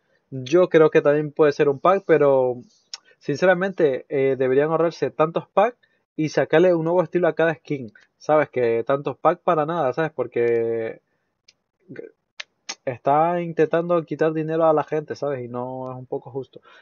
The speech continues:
Porque esta skin ya está implementada en el juego, mucha gente la tenemos con, eh, la bufanda roja, algo así. Está súper guapa, yo también la tengo incluso y está guapa. Aquí está, mirad,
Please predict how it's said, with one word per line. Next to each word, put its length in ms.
Porque 180
esta 180
skin 240
ya 120
está 100
implementada 460
en 60
el 60
juego, 200
mucha 260
gente 160
la 80
tenemos 300
con, 180
eh, 680
la 100
bufanda 460
roja, 260
algo 160
así. 240
Está 240
súper 240
guapa, 180
yo 80
también 240
la 60
tengo 180
incluso 400
y 380
está 180
guapa. 280
Aquí 160
está, 200
mirad, 320